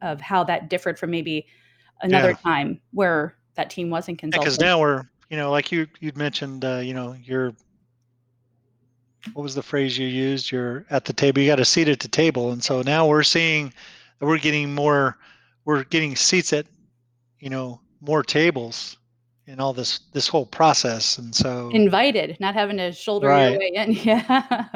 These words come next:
Speaker 2: Right. Not having to force an issue. Look, "Look, why aren't we doing this?" and then keep updating a certain, with a certain software that we use to update our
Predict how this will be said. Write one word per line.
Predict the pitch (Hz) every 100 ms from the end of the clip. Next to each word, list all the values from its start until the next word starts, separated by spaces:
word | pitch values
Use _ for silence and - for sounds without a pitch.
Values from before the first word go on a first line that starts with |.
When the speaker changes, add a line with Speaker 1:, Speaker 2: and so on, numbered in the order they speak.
| 170
Speaker 2:
Right. | 175 143 143
Not | 151 160
having | 170 170
to | 160 156 151
force | 135 - 151 160 -
an | 156
issue. | 156 - 156 151 147 147 143 139
Look, | 135 - -
"Look, | 180 170 -
why | 151 160
aren't | 185
we | 160
doing | 165 160
this?" | 170 139 120 -
and | 120
then | 123
keep | 113 139 127 _ -
updating | 135 - 131 127 127
a | 110
certain, | - 151 143 143 117 113 _ _ - - - - _ _
with | - 117
a |
certain | 113 156 143 117
software | - 131 - 131
that | 123
we | 135
use | 127 131 123
to | 139
update | 127 - 127
our | 123 120